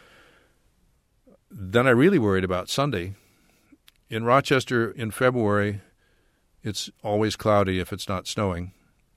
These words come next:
Sunday, the sun was out. The sky was blue. It was a beautiful, crisp winter day. And I imagined that anyone in their right mind would simply be out standing looking at the sun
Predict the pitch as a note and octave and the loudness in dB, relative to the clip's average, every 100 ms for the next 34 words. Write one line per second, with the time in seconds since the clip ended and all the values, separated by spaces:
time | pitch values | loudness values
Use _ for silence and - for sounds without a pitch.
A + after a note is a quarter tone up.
0 | _ _ _ _ _ _ - - B2 B2 | _ _ _ _ _ _ -16 -4 -2 0
1 | B2 A#2+ G#2+ _ _ - - B2+ A#2 G2 | 0 -2 -8 _ _ -12 -4 -2 0 0
2 | F2+ D#2+ E2+ G#2 G#2 A2+ G#2 G2 F2 F#2+ | -2 -4 -6 -8 -4 0 0 0 -2 -2
3 | G2 E2 D#2+ - G2+ F#2+ G2 B2 E3+ F3 | -2 -2 -8 -10 -6 -4 0 2 2 0
4 | C#3 B2+ A2 - - _ - G2+ F#2+ F#2 | -4 -4 -4 -10 -20 _ -8 -6 -4 -4
5 | D#2 C2+ - _ _ _ _ _ _ _ | -6 -10 -18 _ _ _ _ _ _ _
6 | _ _ _ G2 F2+ F2+ F#2+ G2 G2 F#2+ | _ _ _ -8 -6 -4 -2 -2 -2 -4
7 | F#2+ G#2 A2+ G2+ G2 G2+ F#2+ F#2 F2+ F#2+ | -2 -2 -2 -2 -4 -8 -8 -6 -4 -6
8 | - F2+ F2 F#2 F#2+ - A#2+ A#2+ G#2 F#2+ | -6 -8 -6 -6 -6 -6 -4 -2 -2 -2
9 | G2 - - A#2+ A#2 F#2+ G2 G#2+ A2 F#2+ | -4 -6 -8 -4 -4 -4 -4 -4 -4 -8
10 | E2+ F#2+ - F#2+ F#2 F#2+ | -8 -8 -4 -2 -2 -4